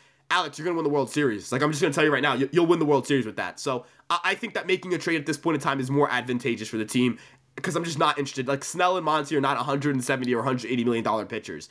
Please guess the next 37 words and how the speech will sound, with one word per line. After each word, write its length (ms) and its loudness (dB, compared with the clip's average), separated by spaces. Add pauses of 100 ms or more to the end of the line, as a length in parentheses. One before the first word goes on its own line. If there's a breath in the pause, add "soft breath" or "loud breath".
(240 loud breath)
I, 140 0 (100)
I, 200 0
I 80 -2
can, 240 -10 (100)
people 200 -4
can 120 -8
clip 240 0
this. 280 0 (200 loud breath)
They 120 0
can 120 0
say 140 0
it 120 -2
ages 300 -2
poorly, 540 2 (140)
whatever. 520 0 (140 soft breath)
They're 100 0
not 320 2
a 80 -4
hundred 400 -2
eighty 160 0
million 200 4
dollar 180 0
pitchers, 380 -6
and 180 -4
I'm 180 0
not 300 2
giving 180 -2
them 120 -2
that 120 -2
money. 460 0
I'll 140 4
go 100 2
out 80 4
and 80 -2
make 140 -2
a 20 -8
trade. 320 -6